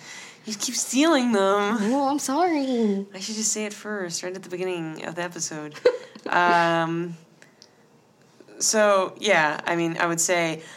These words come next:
Speaker 1: uh, wha-, the part where, right before, well, when Mary tells, uh, both Cameron and Lucy when they're standing there, and Mary finally says it, and Lucy is just like, "No, she doesn't. You're making this up." That was it, when she just runs away.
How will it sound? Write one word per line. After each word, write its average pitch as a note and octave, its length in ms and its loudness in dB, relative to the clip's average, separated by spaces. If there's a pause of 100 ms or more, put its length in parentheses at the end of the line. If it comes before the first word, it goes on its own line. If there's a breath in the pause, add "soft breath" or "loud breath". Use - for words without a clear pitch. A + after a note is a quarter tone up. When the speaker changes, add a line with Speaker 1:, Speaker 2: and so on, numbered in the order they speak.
(160 loud breath)
Speaker 1:
uh, C3+ 260 -2
wha-, G#3 220 0
the F#3 180 -2
part G#3+ 340 2
where, F3+ 300 4
right F#3+ 220 4
before, E3 680 0 (680 loud breath)
well, G#3 320 4
when G3+ 420 2
Mary F3+ 300 6
tells, F3 600 2 (180)
uh, D#3+ 300 4 (260)
both F3 400 -2
Cameron E3 560 0 (240)
and E3 180 -2
Lucy F3 380 0
when D3+ 140 -2
they're D3+ 100 -2
standing E3 400 -2
there, D3 280 -2 (340 loud breath)
and F3+ 120 -4
Mary E3 240 2
finally E3 300 -2
says D#3 320 -2
it, D3+ 120 -6 (300 loud breath)
and F3 140 0
Lucy D#3+ 420 2
is D#3+ 160 -4
just D#3 220 -2
like, D3+ 240 -2 (440 soft breath)
"No, A3+ 360 4
she A#3+ 220 2
doesn't. G3+ 420 4
You're G3 120 0
making G#3 300 0
this F#3+ 180 2
up." D#3 220 4
That D#3+ 200 4
was D3+ 160 -4
it, - 140 -4
when D3 120 -6
she - 120 -6
just C#3 140 -6
runs D#3+ 300 2
away. C#3+ 480 2